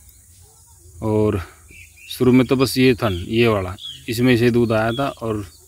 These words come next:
जिस साइड से बैठ के निकालते हैं वो भी बंद था, मतलब तीन थन बंद थे, बस ये वाला चालू था।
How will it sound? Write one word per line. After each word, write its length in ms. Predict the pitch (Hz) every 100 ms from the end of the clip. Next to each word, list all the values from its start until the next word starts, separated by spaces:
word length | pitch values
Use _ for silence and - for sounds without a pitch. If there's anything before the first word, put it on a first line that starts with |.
| - - - - _ _
जिस 140 | 120 -
साइड 200 | 127 117
से 80 |
बैठ 220 | 120 123 -
के 120 | 127
निकालते 420 | 120 117 113 123
हैं 200 | 135 175 - - - _ _ _ 117
वो 140 | 113
भी 160 | 113 139
बंद 240 | 127 110
था, 180 | 95 95 90 - - - -
मतलब 200 | 110 127
तीन 200 | 131 131
थन 180 | 123 120
बंद 200 | 110 101
थे, 60 |
बस 180 | 131 120
ये 100 | 123
वाला 160 | 120 120
चालू 300 | 107 104 101
था। 260 | - -